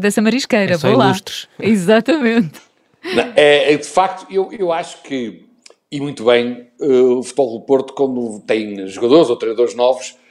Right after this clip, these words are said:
Speaker 3: eh, recomenda sempre vários restaurantes. E sei que um dos que recomenda é este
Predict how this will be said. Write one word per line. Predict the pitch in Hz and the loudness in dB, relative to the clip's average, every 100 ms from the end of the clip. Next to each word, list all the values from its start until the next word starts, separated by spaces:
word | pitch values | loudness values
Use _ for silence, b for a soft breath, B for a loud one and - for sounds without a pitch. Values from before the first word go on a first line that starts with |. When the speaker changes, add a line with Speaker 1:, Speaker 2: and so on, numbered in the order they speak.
| b - | b -2
Speaker 3:
eh, | 160 156 139 | 2 2 0
recomenda | 135 139 139 | -4 -2 -2
sempre | 131 151 120 | 0 -2 2
vários | 139 123 | 0 0
restaurantes. | - 156 131 104 - | -2 2 2 -2 -12
E | 127 | -8
sei | - | -6
que | 147 180 | -4 -4
um | 139 | -6
dos | 113 | -10
que | - | -16
recomenda | 120 - 135 143 139 139 b b - | -18 -8 -6 -2 -4 -6 b b 2
é | 143 | 4
este | 135 127 - | 4 -2 -6